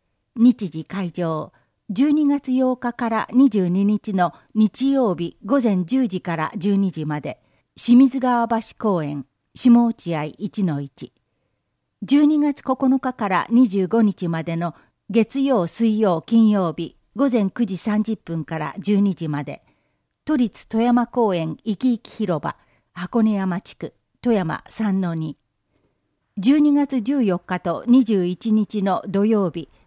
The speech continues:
午前十時から十二時まで、四谷運動広場、四谷一の一。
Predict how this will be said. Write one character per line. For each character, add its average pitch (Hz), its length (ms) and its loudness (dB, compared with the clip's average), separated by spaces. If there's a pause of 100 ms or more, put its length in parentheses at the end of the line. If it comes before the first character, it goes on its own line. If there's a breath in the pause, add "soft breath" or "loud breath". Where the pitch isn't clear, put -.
午 285 180 0
前 202 200 2
十 240 200 0
時 185 160 -6
か 170 160 -6
ら 160 200 -6
十 202 200 0
二 202 160 2
時 160 140 -6
ま 143 140 -6
で、 - 200 -12 (420)
四 208 180 2
谷 285 200 -4 (180)
運 254 160 6
動 226 200 2
広 185 320 -4
場、 - 160 -8 (320)
四 190 140 0
谷 185 360 -6 (100)
一 214 240 -4
の 156 200 -2
一。 - 360 -16